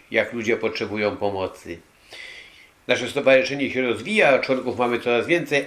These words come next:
ale i potrzebujących coraz więcej. Proszę państwa, oni przyjeżdżają z całej Polski do nas, nie tylko do mnie,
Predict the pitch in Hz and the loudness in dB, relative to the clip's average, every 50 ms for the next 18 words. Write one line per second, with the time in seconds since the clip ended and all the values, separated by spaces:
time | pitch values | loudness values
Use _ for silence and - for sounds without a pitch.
0 | - - 143 170 185 185 180 180 180 170 - - 160 156 - - 165 143 143 151 | 0 2 4 4 4 4 2 0 -2 -6 -6 -6 -6 -6 -4 -6 -6 -4 -2 0
1 | 151 175 190 190 180 139 131 110 104 - - 98 92 92 87 85 87 90 90 87 | 2 4 4 2 0 -2 -8 -10 -10 -8 -6 -2 -2 -2 -2 -2 -2 -2 -2 -2
2 | 87 85 - - 78 80 82 - _ - - - - - - - - - - - | -4 -12 -12 -14 -14 -14 -14 -18 _ -20 -20 -20 -20 -20 -18 -16 -16 -16 -16 -18
3 | - - _ - 107 120 139 139 139 - - 143 139 131 131 131 - - 131 127 | -20 -18 _ -6 0 2 2 2 2 2 2 2 4 4 2 0 -2 -4 -2 0
4 | 113 - 131 131 131 131 120 - - 135 131 127 120 117 - 135 131 127 113 - | 2 4 4 4 4 2 -2 -2 2 4 4 4 4 2 2 2 2 2 0 -4
5 | - - 104 95 98 95 90 85 90 87 - - 202 226 226 214 170 - 139 120 | -10 -12 -10 -8 -6 -6 -6 -4 -6 -8 -8 -6 -6 -2 0 2 2 2 2 0
6 | 107 113 107 104 101 92 90 87 85 | 2 4 2 2 2 -2 -6 -6 -6